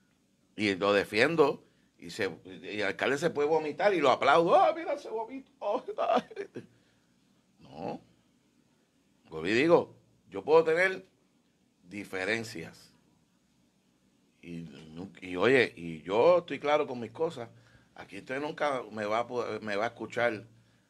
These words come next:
hablar de nadie que en algún momento yo haya tenido una relación bien cercana, por alguna X o Y razón. Y el que sigue el programa todos los días sabe lo que estoy hablando. Ignoro totalmente.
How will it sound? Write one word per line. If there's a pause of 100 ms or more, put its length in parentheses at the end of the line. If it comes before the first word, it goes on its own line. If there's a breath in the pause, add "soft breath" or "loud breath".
hablar (600)
de
nadie (1080)
que
en
algún
momento
yo
haya
tenido
una
relación
bien
cercana, (1400)
por
alguna
X
o
Y
razón. (1200)
Y
el
que
sigue
el
programa
todos
los
días
sabe
lo
que
estoy
hablando. (1300)
Ignoro
totalmente.